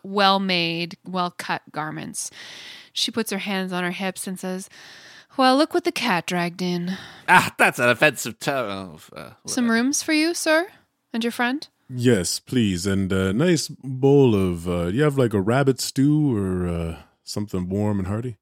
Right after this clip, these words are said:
Speaker 1: Nothing's on the fire right now, but I can put something on for you.
Speaker 3: That'd be wonderful.
Speaker 1: You want some dinner as well?
Speaker 3: Yeah, yeah.
Speaker 1: Not a problem. And how many rooms for the night?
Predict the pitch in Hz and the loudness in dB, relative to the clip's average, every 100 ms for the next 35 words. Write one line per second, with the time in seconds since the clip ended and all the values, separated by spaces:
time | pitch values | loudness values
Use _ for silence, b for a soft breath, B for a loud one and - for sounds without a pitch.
0 | - 233 262 285 254 208 - 208 196 190 | -8 -4 -2 -2 -2 -2 2 4 6 4
1 | 185 185 180 180 196 196 202 240 - 220 | 0 0 -2 -2 -2 -2 -2 -6 -4 -6
2 | - 175 165 170 165 - 170 170 180 85 | -6 -8 -6 -6 -8 -8 -10 -6 -2 -2
3 | 82 78 78 - - - - - 220 208 | -4 -6 -6 -8 -16 -20 -16 -6 -4 -4
4 | 220 220 214 214 214 214 220 247 330 - | -2 -2 -2 -2 -2 -2 -2 -2 -6 -2
5 | 101 98 85 76 67 - - - - _ | 0 0 0 -4 -8 -8 -10 -16 -20 _
6 | _ _ 339 339 - 214 202 220 285 330 | _ _ -8 -8 -2 0 0 -2 -6 -8
7 | - 226 233 233 - 277 285 247 220 202 | -4 -2 -2 -4 -2 0 2 0 -2 -4
8 | 202 - 214 202 196 196 - - | -6 -6 -8 -10 -10 -10 -12 -18